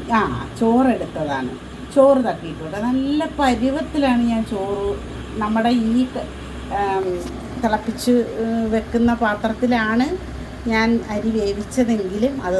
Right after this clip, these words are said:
നല്ല പരുവത്തിൽ ഞാനത് വേവിച്ചെടുത്തു. ഇന്ത്യ ഗേറ്റ് ബസ്മതി റൈസാണത്.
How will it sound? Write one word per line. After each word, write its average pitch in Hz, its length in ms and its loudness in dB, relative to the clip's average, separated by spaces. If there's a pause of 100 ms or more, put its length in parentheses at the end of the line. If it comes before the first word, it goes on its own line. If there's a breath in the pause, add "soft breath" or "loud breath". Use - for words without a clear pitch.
നല്ല 208 580 0 (100)
പരുവത്തിൽ 170 480 0 (140)
ഞാനത് 165 400 -4
വേവിച്ചെടുത്തു. - 640 -6 (680)
ഇന്ത്യ 190 260 0 (100)
ഗേറ്റ് 214 300 0
ബസ്മതി 180 540 -2
റൈസാണത്. 185 680 -2